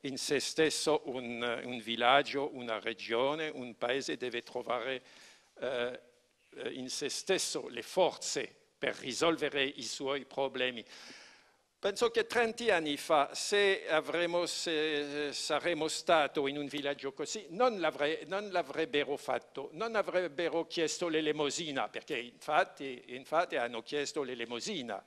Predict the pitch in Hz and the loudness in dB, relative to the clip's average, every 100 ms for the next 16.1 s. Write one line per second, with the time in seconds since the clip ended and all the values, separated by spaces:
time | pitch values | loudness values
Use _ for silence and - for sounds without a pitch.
0 | _ - 139 - - - - 156 156 - | _ -14 -12 -12 -18 -20 -6 0 0 0
1 | 180 208 202 160 175 185 170 156 165 151 | 2 4 8 8 8 6 2 4 4 4
2 | 143 - 175 156 151 143 151 139 156 151 | 2 6 6 6 4 4 4 4 2 6
3 | 165 170 104 - - 131 127 - - 139 | 6 6 0 -14 -6 0 0 -2 -12 6
4 | 160 160 160 147 135 120 117 - 131 165 | 8 8 6 2 -2 -2 0 6 6 6
5 | - - _ - 214 233 185 151 156 151 | -2 -20 _ -2 0 4 4 4 4 4
6 | 139 - 135 147 180 160 - - - - | 2 -2 -8 -4 0 -2 -4 -20 -20 0
7 | 202 226 - - - _ _ _ 170 247 | 8 8 6 -8 -20 _ _ _ 4 6
8 | 202 - - - - - _ _ _ - | 4 0 -20 -20 -20 -20 _ _ _ 2
9 | 196 185 247 277 247 220 123 147 131 117 | 6 6 4 0 2 2 6 8 8 4
10 | - 120 113 - 131 143 175 165 151 147 | -2 0 0 -2 0 6 8 8 4 -2
11 | 185 - 151 160 151 147 143 143 143 147 | -2 -2 0 0 0 2 2 2 0 -2
12 | 151 - 196 226 226 196 180 165 147 151 | -4 -10 0 2 2 2 6 8 6 2
13 | 165 123 156 135 151 156 156 151 151 160 | 0 -2 -2 2 6 6 4 2 2 4
14 | 151 147 156 160 156 156 156 139 151 143 | 2 0 -2 -2 -4 -2 -2 -2 -4 -2
15 | - 202 196 - 185 175 - - - 110 | 4 6 6 2 4 4 2 -6 -8 -4
16 | - | -4